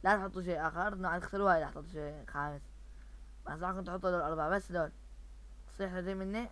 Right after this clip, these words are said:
إنه دول أربعة تحطوهم بس. أرد على بعض الطريقات يا جماعة. بعد ما نزل، خلص تعديل، نزل تحديث امبارح،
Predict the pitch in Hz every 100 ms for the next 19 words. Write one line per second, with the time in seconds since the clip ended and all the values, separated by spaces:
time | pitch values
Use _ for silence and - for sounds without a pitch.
0 | - 180 180 175 160 156 147 143 - 151
1 | 147 175 220 - - - - - - -
2 | - - - - - - - - - -
3 | - - - - - - - - 180 214
4 | 214 208 202 196 190 190 175 170 180 175
5 | 185 226 - - - - - - - -
6 | - - - - - - - - - -
7 | - - - - - - - - - 160
8 | 180 214 196 185 202 196 190 185 180 175
9 | - 180 196 214 - - - 190 202 -
10 | 185 175 185 - - 175 190 185 180 180
11 | 175 170 180 175 202 247